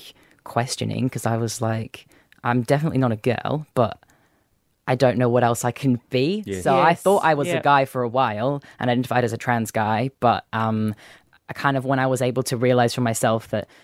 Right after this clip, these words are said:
Speaker 1: you know, actually, I, I don't have to do that whole thing,
Speaker 3: Mm-hmm.
Speaker 1: um, I'm a lot happier now and able to express myself more authentically.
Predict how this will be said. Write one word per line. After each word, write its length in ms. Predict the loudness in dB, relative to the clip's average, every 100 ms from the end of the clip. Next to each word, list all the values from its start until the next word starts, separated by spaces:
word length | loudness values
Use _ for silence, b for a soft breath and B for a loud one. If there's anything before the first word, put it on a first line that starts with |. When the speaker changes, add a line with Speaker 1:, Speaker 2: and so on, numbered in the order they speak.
| b -10
Speaker 1:
you 60 |
know, 60 | -2
actually, 600 | 0 0 -2 -6 -4 -6 _ -2
I, 180 | -2 -2 0
I 100 | 0
don't 140 | 0
have 260 | -4 -8 -6
to 220 | -6 -6 _ _
do 180 | -4 0
that 180 | 0 0
whole 160 | -2 -4
thing, 360 | -2 2 4
Speaker 3:
Mm-hmm. 460 | 4 0 -4 -4 2
Speaker 1:
um, 360 | 4 4 2 -6 -4
I'm 160 | -2 0
a 80 |
lot 180 | 2 2
happier 360 | 0 -4 -2 -2
now 400 | 0 0 0 -4 _
and 120 | 0 2
able 220 | 2 2
to 140 | 0
express 380 | -4 -2 -4 -2
myself 320 | -4 -2 -2
more 140 | -2 -2
authentically. 720 | 0 -2 -4 -8 -8 -6 -6